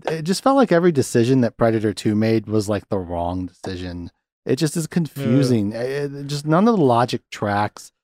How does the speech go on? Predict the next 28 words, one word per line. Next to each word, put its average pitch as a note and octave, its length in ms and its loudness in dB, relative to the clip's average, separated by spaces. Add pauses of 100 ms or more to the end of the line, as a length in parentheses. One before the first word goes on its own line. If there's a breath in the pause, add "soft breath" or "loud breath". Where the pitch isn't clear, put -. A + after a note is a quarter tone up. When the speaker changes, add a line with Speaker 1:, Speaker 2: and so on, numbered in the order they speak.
(160)
Speaker 1:
none C3+ 200 4
of D#3+ 260 0
the A2 420 4 (320)
stakes - 760 -4 (240)
feel B2+ 220 2
important. A#2 720 0
Speaker 2:
Yeah. A#2 60 0 (360)
Speaker 1:
I, A#2+ 380 0 (100)
it D#3 280 2
just, C#3 200 -4
there's C#3+ 220 2
nothing, D#3 340 2
like, D3 220 0
sucking C3+ 420 0
me A2+ 80 2
into A#2 160 2
the A2+ 100 0
movie. A2+ 200 2
The C#3 140 0
only F#3 280 4
thing F#3 200 2
the C#3 80 4
movie B2 300 4
really A#2 220 2
has A2 180 -2
going B2 360 2
for G#2+ 260 0
it G2+ 140 -2